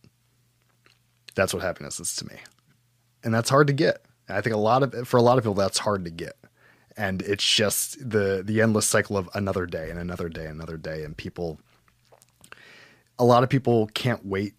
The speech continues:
until the end, whatever the end may be and however they go about doing the end. In, in my mind, I don't believe there is an end. And, you know, to segue into the whole, what do I, what's the next thing?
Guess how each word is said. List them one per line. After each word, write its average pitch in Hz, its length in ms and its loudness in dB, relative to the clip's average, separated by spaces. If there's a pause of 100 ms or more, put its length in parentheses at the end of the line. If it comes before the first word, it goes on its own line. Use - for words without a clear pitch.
until 113 300 -2
the 110 180 2
end, - 320 -4 (260)
whatever 104 320 4
the 101 140 0
end 98 140 -2
may 92 140 -2
be 90 220 -4
and 85 100 -8
however 95 280 -4
they 85 100 -6
go 85 160 -6
about 85 240 -6
doing 87 160 -8
the 85 120 -10
end. 87 340 -8
In, 107 180 -6
in 127 80 0
my 135 180 6
mind, 101 380 2
I 110 80 4
don't 131 140 4
believe 107 320 0
there 90 180 -2
is 95 160 -2
an 87 80 -6
end. 73 400 -8 (340)
And, 87 360 -6
you 110 80 -4
know, 92 140 -4
to - 140 -6
segue 101 300 -2
into 95 120 -4
the 92 80 -6
whole, 95 200 0
what 95 160 -4
do 98 120 -2
I, 87 280 -4 (680)
what's 127 240 4
the 123 100 4
next 107 300 2
thing? 180 400 2